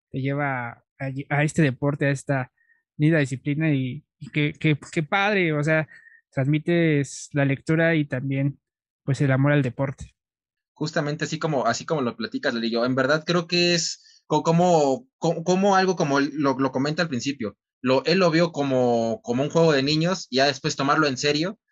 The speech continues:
Speaker 2: este, en algo que, que en verdad, como lo vuelvo a repetir, es, se me hace súper complicado. Yo, ah, investigando todo este de, de, del pentatlón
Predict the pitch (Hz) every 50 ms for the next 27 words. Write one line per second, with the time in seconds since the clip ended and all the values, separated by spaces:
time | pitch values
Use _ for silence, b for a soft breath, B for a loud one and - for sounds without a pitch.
0 | _ _ _ _ _ _ _ _ _ - 117 120 120 120 120 - - - - 120
1 | 120 120 123 123 131 131 135 135 147 143 156 165 160 - 131 117 110 104 95 87
2 | - _ _ _ _ _ _ _ _ _ _ _ _ _ _ _ - 139 151 143
3 | 143 139 151 160 160 156 143 131 127 127 123 131 131 139 135 - - 117 113 -
4 | 127 127 127 - _ _ _ _ - 127 135 135 - - - - - 160 147 -
5 | 147 - - 170 - - 170 - 151 135 - 135 123 123 123 123 - 131 131 143
6 | 156 151 156 165 170 175 180 180 175 - 139 139 127 - - 143 139 139 135 135
7 | - 139 131 147 170 190 190 165 170 175 175 185 165 190 180 160 143 131 117 120
8 | 120 110 - 127 123 117 - 127 123 123 120 120 120 135 151 160